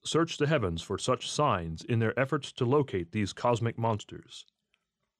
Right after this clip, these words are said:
As more surrounding matter is pulled into a black hole, it increases in mass, size, and reach until it runs out of nearby matter to consume. In fact, scientists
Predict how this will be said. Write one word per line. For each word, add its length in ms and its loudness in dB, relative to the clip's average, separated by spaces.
As 180 0
more 220 6
surrounding 500 4
matter 300 4
is 120 2
pulled 360 2
into 320 4
a 40 2
black 280 2
hole, 340 2
it 160 0
increases 640 0
in 220 0
mass, 500 2
size, 500 2
and 220 0
reach 400 0
until 300 2
it 80 -2
runs 280 4
out 160 4
of 120 2
nearby 420 4
matter 320 2
to 140 -8
consume. 560 0
In 140 -4
fact, 460 0
scientists 800 -2